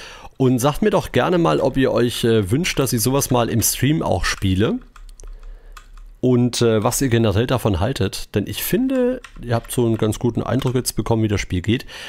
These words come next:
Natürlich steckt da noch viel mehr dahinter. Ihr könnt dann auch, äh, es gibt auch Shops, die ihr finden könnt, wo ihr Sachen kaufen könnt, äh, und so weiter. Also das ist sehr komplex und der Dungeon ist nicht das einzige. Es gibt noch, oh, hier ist noch ein, da ist noch ein Ru-, rubinfarbener Ring gewesen.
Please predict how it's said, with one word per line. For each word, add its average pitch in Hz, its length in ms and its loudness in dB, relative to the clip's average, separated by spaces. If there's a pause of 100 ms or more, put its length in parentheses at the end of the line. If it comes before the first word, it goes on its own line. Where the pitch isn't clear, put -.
(100)
Natürlich - 360 0
steckt 117 220 0
da 120 60 4
noch 107 100 2
viel 107 140 0
mehr 104 160 4
dahinter. 113 420 2
Ihr 98 140 -2
könnt 107 240 0
dann 101 160 2
auch, - 280 -2
äh, 98 260 0
es 95 180 -4
gibt 113 160 0
auch 98 100 2
Shops, - 360 0
die 113 100 0
ihr 107 120 2
finden 113 280 0
könnt, 101 280 0
wo 107 100 0
ihr 104 100 -2
Sachen 104 240 0
kaufen 107 340 0
könnt, 95 300 -2 (640)
äh, 101 240 2
und 127 220 2
so 110 100 2
weiter. 98 320 2
Also 101 460 0
das 107 200 -2
ist 117 140 0
sehr 117 120 2
komplex 123 480 0
und 113 280 -2
der 107 80 2
Dungeon 120 380 2
ist 113 140 0
nicht 107 160 0
das 101 240 0
einzige. 147 480 2
Es 113 120 -2
gibt - 160 -2
noch, 107 300 -2
oh, 110 160 -2
hier 87 140 -4
ist - 120 -6
noch 92 140 -2
ein, 90 200 0 (760)
da 101 120 0
ist - 120 -2
noch 95 120 4
ein 95 100 4
Ru-, 120 640 0
rubinfarbener 110 920 0
Ring 135 180 2
gewesen. 113 540 0